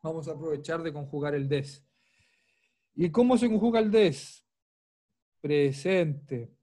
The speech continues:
Presente simplemente es des. Kawaii desu ne. ¿Ok? El pasado se dice deshita. Se escribe deshita, pero se pronuncia deshita.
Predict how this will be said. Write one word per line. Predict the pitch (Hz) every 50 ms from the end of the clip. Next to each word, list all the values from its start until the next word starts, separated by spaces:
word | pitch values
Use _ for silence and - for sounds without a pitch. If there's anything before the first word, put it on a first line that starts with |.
| _ _ _ _ _ _ _ _
Presente | - 156 170 269 269 285
simplemente | 254 269 262 254 254 254 240 247
es | 214 202
des. | 185 156 135 139 - - - _ _ _ _ _ _ -
Kawaii | 165 170 180 202 220 233 233 233 220
desu | 196 165 151 151 202 202 190 180 - - - - - 170
ne. | 170 175 180 196 190 185 170 151 139 - - - _ _ _ _ _ _ _ _ _ _
¿Ok? | - 147 135 170 196 233 - - _ _ _ _ _ _ _ _ _ _ _ _ _ _ _ _ _ _ _ _ _ _ _ -
El | 165 156 151 151 147 147 139 143
pasado | - 151 147 143 - - 220 233 214 185 160 156 151 151 165 185 202 202 - - - _ _ _ _ _ _ _ _ _ _ _ _ _ _ _ _ _ _ _ _ _ _ _ _ _ _
se | - - 147 135
dice | 135 143 147 147 139 - 165 165 165 170 196 - - _ _ _ _ _ _ _ _ _ _ _ _ _ _ _ _ _ -
deshita. | 147 139 131 151 160 170 175 175 175 - - - - _ _ _ - 151 143 131 123 117 - _ _ _ _ _ _ _ _ _ _ _ _ _
Se | _ - 143
escribe | 139 - - 160 180 185 180 175
deshita, | 156 147 175 190 202 208 202 - - 208 208 214 202 - - 160 143 143 151 - - - _
pero | - 165 165 185 196
se | 196 214 214
pronuncia | 196 202 175 147 143 143 135 139 156
deshita. | 147 139 131 143 151 151 143 - - - _ - 110 - _